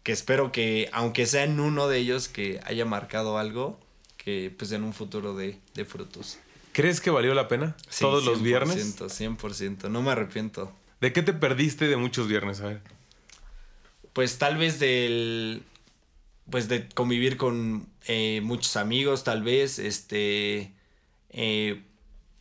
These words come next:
Speaker 1: no sé, muchas actividades, eh, también descansar, eh,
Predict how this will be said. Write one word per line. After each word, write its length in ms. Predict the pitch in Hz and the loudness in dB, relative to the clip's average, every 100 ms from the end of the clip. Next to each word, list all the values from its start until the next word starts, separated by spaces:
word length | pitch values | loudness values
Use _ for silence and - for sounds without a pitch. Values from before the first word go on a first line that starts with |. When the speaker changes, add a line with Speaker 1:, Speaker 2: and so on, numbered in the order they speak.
| - - _ - | -20 -20 _ -4
Speaker 1:
no 180 | 127 123 | 0 2
sé, 160 | 123 | 0
muchas 480 | 123 127 127 120 110 | 2 0 0 0 2
actividades, 1080 | 104 107 104 104 117 123 120 117 117 117 - | -2 -4 -2 2 2 2 2 2 2 0 -4
eh, 640 | 104 104 101 101 101 101 - | -4 -2 -2 -2 -4 -8 -6
también 460 | 110 107 110 107 104 | -6 -2 -2 -2 -4
descansar, 920 | 104 - 101 95 101 110 117 117 113 104 | -2 0 -2 0 0 2 2 0 -2 -4
eh, 460 | 107 107 104 101 | -4 -4 -6 -8